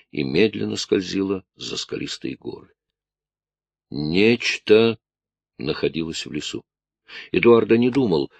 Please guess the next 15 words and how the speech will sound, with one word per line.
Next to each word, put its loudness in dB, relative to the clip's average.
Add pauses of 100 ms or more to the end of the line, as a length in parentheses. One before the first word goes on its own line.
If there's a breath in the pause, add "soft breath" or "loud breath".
(140 soft breath)
что 0
странное -2
поведение 0
енотов 2 (220 loud breath)
объясняется 0
бешенством 2 (220 loud breath)
или 4
вообще 4
какой-то 4
болезнью. 2 (880)
Нечто -4 (420)
управляло -6 (100)
ими. -12 (840 loud breath)
Может 0
быть, 0